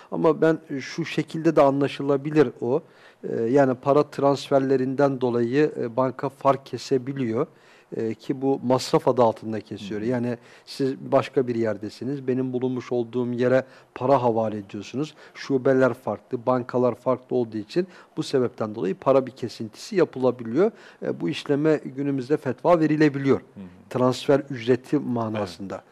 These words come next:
Speaker 1: E, bu şekilde ise bu zaten, e, bizatihi haramdır diyemeyiz buna.
Speaker 2: Hı hı.
Speaker 1: Ama yok, bizatihi haram olan kredi çekme işlemini yapıyor ise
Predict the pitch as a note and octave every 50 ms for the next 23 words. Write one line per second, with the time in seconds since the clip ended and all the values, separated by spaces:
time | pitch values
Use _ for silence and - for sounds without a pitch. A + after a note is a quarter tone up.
0 | - - - - - C#3+ A#2 B2 D#3+ F#3 - - E3 E3 - D#3+ E3 G3+ A3+ -
1 | - C#4+ A#3 G3 G3 F3+ D#3 F3+ E3 D3 - - G3 G3 F#3+ - - D3 C#3 C3+
2 | C3 C3 C#3 D3+ C#3 C#3 D#3 C#3+ C#3 - D3+ C3 C3 C#3+ C#3+ C3+ B2+ C#3+ G3 F#3+
3 | E3 D3+ E3 D#3 D3 C3 A#2 G#2+ F#2+ F#2+ G2+ F#2+ F#2 F2+ G2 F#2 - - - -
4 | - G#2+ G#2+ A#2 C3 D3+ D3+ - - - - A#2+ C#3+ D3+ D3+ F3 D3+ C#3+ - -
5 | C3+ A#2+ G#2 A#2 B2+ D#3 D#3 D3 C3+ A#2+ A2+ G#2 G2+ - - - A2+ C3+ E3+ A#3+
6 | G#3+ - E3 D#3 D3+ - C#3 B2+ A#2 - - B2 A2+ A2+ A2 A2+ A#2 A#2+ - -
7 | - C3+ A#2+ A2 G2 - - D3 G#3+ C4